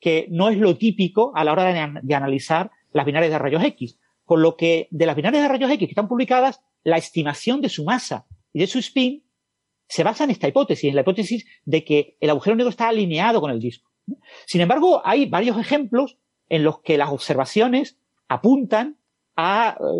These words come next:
unas, se llaman oscilaciones cuasiperiódicas en la emisión de rayos X del, del agujero negro. El agujero negro emite, sí, de vez en cuando emite, eh, chorros, y, y esos chorros, pues, no son como un reloj que van,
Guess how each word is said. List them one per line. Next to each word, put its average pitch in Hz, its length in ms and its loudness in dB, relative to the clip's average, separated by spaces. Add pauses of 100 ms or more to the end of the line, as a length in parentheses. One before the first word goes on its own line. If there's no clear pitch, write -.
unas, 208 340 0
se - 180 -18
llaman 208 260 -4
oscilaciones 180 520 -2
cuasiperiódicas 190 1000 0 (320)
en 165 180 2
la 156 120 2
emisión 151 340 -2
de 175 80 0
rayos 151 240 0
X 123 340 -6
del, 131 340 0 (800)
del 143 460 2 (240)
agujero 151 360 0
negro. 131 360 -2 (200)
El 139 80 0
agujero 180 220 2
negro 214 500 2
emite, 202 460 2
sí, 220 160 -2
de 151 180 0
vez 156 100 2
en - 60 -2
cuando 185 180 2
emite, 180 640 0
eh, 175 80 -6
chorros, 247 500 0 (260)
y, 156 360 0
y 160 40 6
esos 190 180 0
chorros, 214 280 2
pues, 175 140 -2
no 156 100 -2
son 175 200 -2
como 151 180 -2
un 160 80 -2
reloj 175 400 2 (240)
que 143 80 0
van, 151 280 -2